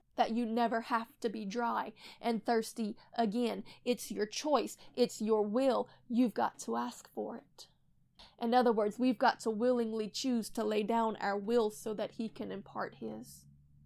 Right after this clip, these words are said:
We know that the Bible says that the fear of the Lord is the beginning of wisdom. It also says in another passage that the fear of the Lord is the beginning of instruction. And of course, we recognize that wisdom is knowledge applied, because many people have knowledge, but they do not have wisdom.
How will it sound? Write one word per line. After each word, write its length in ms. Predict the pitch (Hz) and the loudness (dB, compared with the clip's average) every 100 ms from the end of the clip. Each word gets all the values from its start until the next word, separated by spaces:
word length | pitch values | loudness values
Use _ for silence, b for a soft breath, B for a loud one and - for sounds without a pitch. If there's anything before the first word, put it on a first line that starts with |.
| - - - B B | -20 -12 -8 B B
We 120 | 269 285 | 4 6
know 120 | 277 | 8
that 140 | 277 | 6
the 60 | 247 | 6
Bible 300 | 254 262 277 | 6 6 2
says 280 | - 262 247 | 4 4 4
that 140 | 262 | 2
the 80 | 254 | 0
fear 360 | - 294 285 | 0 2 4
of 80 | 269 | 4
the 80 | 254 | 4
Lord 280 | 262 294 254 | 4 4 4
is 120 | 240 | 4
the 100 | 247 | 4
beginning 540 | 208 233 254 262 254 | 4 2 2 2 2
of 120 | 226 196 | -2 0
wisdom. 500 | 254 269 262 170 - b b b - | -2 -2 -4 -8 -10 b b b -2
It 120 | 254 | 6
also 280 | 311 349 320 | 6 6 2
says 240 | 294 269 | 4 4
in 100 | 247 | 4
another 340 | 233 233 330 311 | 2 2 2 2
passage 480 | 262 202 - 226 - | 0 -2 -2 -4 -2
that 120 | 226 | -2
the 80 | 226 | -4
fear 300 | - 285 269 | -2 2 2
of 120 | 247 - | 2 2
the 80 | 247 | 4
Lord 240 | 226 226 | 6 4
is 100 | 214 | 4
the 80 | 226 | 2
beginning 440 | 214 208 254 233 | 2 2 0 2
of 120 | 220 | 0
instruction. 920 | 196 202 - - 311 - - - - - - - 285 | -2 -6 -8 -4 -4 -4 -8 -8 -10 -16 -20 2 6
And 120 | 277 | 6
of 120 | 269 | 6
course, 240 | 330 311 | 2 4
we 100 | 294 | 2
recognize 640 | 226 302 302 277 254 233 240 | 6 4 4 2 4 4 6
that 280 | 233 220 | 4 4
wisdom 460 | 220 349 339 247 240 | 2 2 2 2 2
is 160 | 254 220 | 2 2
knowledge 400 | 254 262 247 - | 4 4 4 0
applied, 560 | 220 - 311 302 220 208 | -8 -2 4 4 4 2
because 240 | 247 226 | -2 -2
many 240 | 254 330 311 | -2 -2 0
people 320 | 285 269 240 | 0 0 0
have 180 | 240 220 | -2 -2
knowledge, 460 | 233 294 226 202 | 0 2 2 0
but 120 | 226 | -2
they 140 | 196 220 | 0 -2
do 240 | 196 269 | 2 2
not 220 | 240 220 | 2 0
have 180 | 240 - | -2 -6
wisdom. 680 | 214 202 262 262 190 202 185 | -6 -4 -2 -2 -4 -8 -10